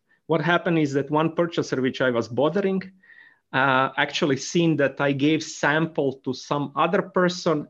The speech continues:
and he put it in leaflet, <laughs> you know, to see what will happen. And the purchaser of a huge international retail chain assumed that I'm selling these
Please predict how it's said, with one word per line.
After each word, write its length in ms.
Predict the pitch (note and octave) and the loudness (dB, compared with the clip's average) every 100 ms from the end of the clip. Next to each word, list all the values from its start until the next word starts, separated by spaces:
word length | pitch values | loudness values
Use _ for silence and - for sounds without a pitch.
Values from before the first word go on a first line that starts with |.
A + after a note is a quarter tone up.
| - | -4
and 120 | C3 | -2
he 140 | - | -2
put 260 | D#3+ E3+ D#3+ | -2 -2 -2
it 140 | - | -2
in 160 | C3+ C3 | -2 2
leaflet, 400 | C#3 C#3 - - _ | 0 -2 -14 -20 _
<laughs> 120 | _ | _
you 140 | - F3 | -2 -2
know, 220 | - - _ _ - | -4 -14 _ _ -10
to 80 | |
see 180 | D3 F3 | -4 0
what 240 | D3+ D3 D3 | 2 2 0
will 120 | C#3+ | -2
happen. 320 | C3+ B2+ - - - - | -2 -6 -14 -20 -20 -6
And 100 | C#3 | -4
the 60 | |
purchaser 760 | C3+ - G3 G3 F#3 F#3 F3 F3+ - - _ | -2 -2 0 0 0 0 -2 -4 -16 -20 _
of 240 | C3+ C#3+ | -4 -2
a 100 | - C3 | -4 0
huge 320 | E3+ A3 G3+ | 2 2 2
international 760 | E3 D#3 D3+ D#3 D#3 E3 C#3+ | 0 2 2 2 2 0 0
retail 360 | C#3+ G3+ F#3 A#2+ | 2 0 0 -2
chain 260 | - C#3 B2 | 0 -2 -2
assumed 600 | B2 - - G#3+ F#3+ D3 - | -4 -8 -2 0 0 -2 -6
that 220 | C3 B2+ | -8 -2
I'm 160 | D3 C#3+ | 0 -2
selling 580 | - E3 D#3 D3+ D3 - _ _ | 0 0 2 2 0 -6 _ _
these 420 | B2+ C3+ C3 - | -6 -4 -4 -8